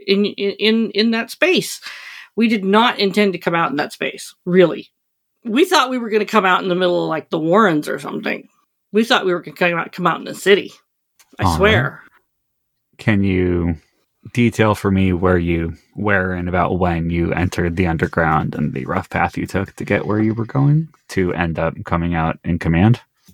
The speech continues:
Speaker 1: Uh,
Speaker 2: On a meta level, you don't have to go through all of it. I just need to know how much detail and or if you hide anything.
Speaker 1: Oh, okay. Well, I tell him,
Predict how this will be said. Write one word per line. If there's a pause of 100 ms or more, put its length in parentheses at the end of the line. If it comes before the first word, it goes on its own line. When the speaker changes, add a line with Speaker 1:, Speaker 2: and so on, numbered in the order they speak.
(260)
Speaker 1:
Uh, (460)
Speaker 2:
On
a
meta
level,
you
don't
have
to (320)
go
through
all
of
it.
I
just
need
to
know (220)
how
much
detail (120)
and
or (100)
if
you (480)
hide
anything. (600)
Speaker 1:
Oh,
okay.
Well,
I
tell
him,